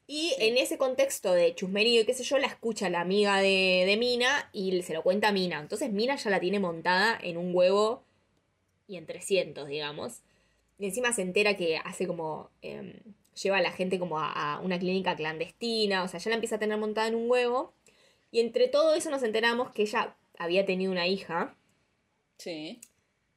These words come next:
Speaker 1: que tenía una enfermedad, no sabemos qué enfermedad tenía, de
Speaker 2: Ujú.
Speaker 1: y bueno, la hija se muere.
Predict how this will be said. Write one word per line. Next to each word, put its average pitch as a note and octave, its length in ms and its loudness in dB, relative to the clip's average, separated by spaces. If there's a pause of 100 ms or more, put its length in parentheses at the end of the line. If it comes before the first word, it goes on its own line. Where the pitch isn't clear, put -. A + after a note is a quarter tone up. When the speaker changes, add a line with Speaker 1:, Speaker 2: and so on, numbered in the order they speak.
(380)
Speaker 1:
que G#3 260 2
tenía F#3+ 220 2
una A#3 100 4
enfermedad, G#3 540 2
no G3+ 80 -2
sabemos F#3 220 -4
qué F#3 60 -10
enfermedad D#3+ 380 -8
tenía, F#3+ 480 0
de - 220 -6 (420)
Speaker 2:
Ujú. F3+ 340 -18 (1160)
Speaker 1:
y C#4 240 -4
bueno, G#3 180 2
la F3+ 220 0
hija A#3 320 -2
se A3 80 0
muere. D#3+ 340 -4